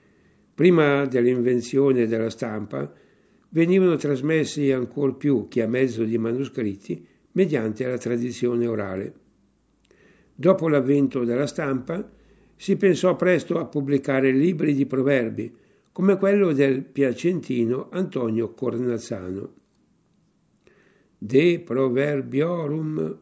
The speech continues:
Origine, pubblicato nel millecinquecentotre. Francesco Guicciardini affermava che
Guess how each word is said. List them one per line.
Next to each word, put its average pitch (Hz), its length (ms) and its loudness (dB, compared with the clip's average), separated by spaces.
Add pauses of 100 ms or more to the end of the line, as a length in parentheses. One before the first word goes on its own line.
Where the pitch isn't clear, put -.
Origine, 123 800 -6 (920)
pubblicato 175 640 0
nel 143 180 4
millecinquecentotre. 127 1400 0 (1080)
Francesco 127 640 0
Guicciardini 120 840 -2
affermava 113 800 -6
che 123 340 -2